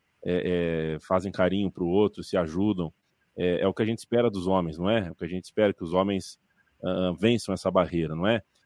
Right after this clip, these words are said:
Então, se cada vez que aparecer dois homens se abraçando e se olhando de um jeito que, nu-, numa foto que tem um ângulo que pareça romântico,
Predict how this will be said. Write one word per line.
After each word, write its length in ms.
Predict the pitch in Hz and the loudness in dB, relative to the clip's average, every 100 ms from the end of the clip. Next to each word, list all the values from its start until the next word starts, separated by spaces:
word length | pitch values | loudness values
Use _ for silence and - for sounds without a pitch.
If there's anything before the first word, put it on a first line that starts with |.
| _ | _
Então, 100 | 104 | -16
se 120 | - | -2
cada 220 | 117 110 | 2 4
vez 200 | 98 147 | 2 -2
que 60 | 165 | -2
aparecer 600 | - 147 131 - 98 82 | 2 4 4 2 2 2
dois 360 | 82 107 120 | 2 4 4
homens 260 | 104 101 95 | 4 2 2
se 80 | 98 | 2
abraçando 460 | 95 90 - 101 | 2 2 0 -2
e 40 | 98 | 0
se 140 | - | 0
olhando 300 | 98 98 92 | 2 2 0
de 80 | 92 | -2
um 80 | 87 | 0
jeito 320 | 95 92 - | 0 0 -4
que, 300 | - 92 82 _ _ - | -2 0 0 _ _ -4
nu-, 140 | 95 | -2
numa 200 | 95 95 | 2 2
foto 320 | - 98 92 | 4 4 4
que 80 | - | 0
tem 180 | - 98 | -2 0
um 140 | 95 | 2
ângulo 800 | 101 92 90 87 85 82 82 78 | 2 0 0 0 -2 -6 -8 -8
que 120 | - | -10
pareça 420 | 87 95 101 104 | 2 4 4 4
romântico, 600 | 98 104 92 87 - - | 2 2 2 -2 -4 -16